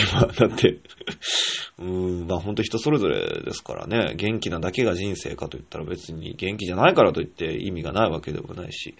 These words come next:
まあ、元気な方がいいんでしょうけど、うん、いや、そうなのかな？別に元気じゃなくてもいいやっていう発想もあっていいんじゃないかな。生きてるっていうことに価値がある。どうなんだろうね。別に生きてることに価値が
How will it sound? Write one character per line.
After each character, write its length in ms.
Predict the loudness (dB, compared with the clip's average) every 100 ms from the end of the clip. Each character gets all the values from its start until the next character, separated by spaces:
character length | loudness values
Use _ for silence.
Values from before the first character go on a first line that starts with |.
| -16 -16 -18 -20 _ -12
ま 80 |
あ、 20 | -2
元 160 | -2
気 80 | 0
な 80 | 2
方 160 | 4
が 80 | 6
い 60 | 4
い 80 | 2
ん 20 |
で 100 | 0
し 80 | -2
ょ 60 |
う 40 | -6
け 100 | -6
ど、 240 | -6 -8 -10 _ _ -18
う 40 |
ん、 500 | -14 -12 -10 -12 -16 -12
い 40 |
や、 100 | -10
そ 140 | -2 0
う 20 |
な 80 | 0
の 100 | -2
か 120 | -2
な？ 200 | -2 -2 -8 -12
別 120 | -8
に 60 | 0
元 180 | 2
気 80 | 4
じ 80 | 2
ゃ 20 |
な 120 | 2
く 80 | 2
て 80 | 0
も 100 | 2
い 60 | 4
い 80 |
や 100 | 4
っ 80 | 2
て 120 | 0
い 20 | -4
う 60 |
発 200 | -4 -8 -6
想 100 | -4
も 220 | -4 -6 -8 -10 -10 -12 -18 _
あ 80 | -16
っ 40 |
て 160 | -10 -6
い 40 |
い 40 | -4
ん 60 |
じ 60 | -2
ゃ 40 |
な 120 | -2 -2
い 60 |
か 100 | -6
な。 300 | -10 -10 -12 -14 -20 _
生 80 | -6
き 120 | -4
て 140 | 0
る 120 | 0 0
っ 20 |
て 180 | -4 -6
い 20 |
う 40 |
こ 100 | -4
と 80 | -6
に 140 | -8 -8
価 140 | -8
値 140 | -6
が 100 | -4
あ 60 | -2
る。 160 | -4 -8 _ _ _
ど 140 | -12 -6
う 20 |
な 80 | -6
ん 60 | -4
だ 80 |
ろ 100 | -6
う 40 | -4
ね。 160 | -6 -6 -12 -20 -20 -20
別 140 | -20 -12
に 120 | -8
生 80 | -2
き 20 |
て 80 | 0
る 80 | 2
こ 100 | 0
と 80 |
に 120 | -2 -4
価 140 | -6
値 120 | -4
が 220 | -4 -4